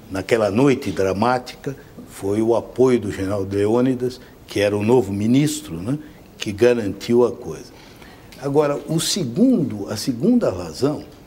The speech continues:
era porque ele estava convencido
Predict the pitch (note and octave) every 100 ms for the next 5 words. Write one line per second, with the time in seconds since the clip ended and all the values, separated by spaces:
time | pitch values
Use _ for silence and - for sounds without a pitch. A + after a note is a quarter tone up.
0 | - - - - B2 C#3+ D#3+ F3 E3+ E3+
1 | D#3 - - E3 E3 E3 D#3+ - - C3
2 | E3 E3+ F3 F3 E3+ C#3 B2+ - C#3+ C3+
3 | A#2+ F3 E3+ A2+ F2+ - - D#3 -